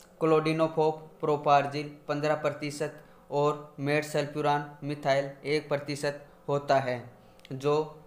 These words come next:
दोनों प्रकार के खरपतवारों का नियंत्रण करता है। यदि गेहूं में खरपतवारों का नियंत्रण नहीं करते हैं तो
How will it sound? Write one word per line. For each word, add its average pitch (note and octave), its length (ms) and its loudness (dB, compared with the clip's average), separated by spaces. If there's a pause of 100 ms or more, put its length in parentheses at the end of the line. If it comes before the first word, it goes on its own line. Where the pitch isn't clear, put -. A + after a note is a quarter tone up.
(120)
दोनों D#3 320 2
प्रकार D3 400 2
के D3 220 -4 (240)
खरपतवारों C#3+ 600 2
का C#3+ 180 0 (320)
नियंत्रण C#3+ 540 0 (280)
करता C3 340 4
है। B2 200 2 (480)
यदि D3+ 340 4 (340)
गेहूं D3+ 440 0
में D3 260 0 (320)
खरपतवारों D3+ 600 4
का D#3+ 120 6
नियंत्रण D3 560 0 (240)
नहीं C#3+ 280 2
करते D3+ 360 4
हैं C#3 240 -2 (400)
तो D3+ 380 4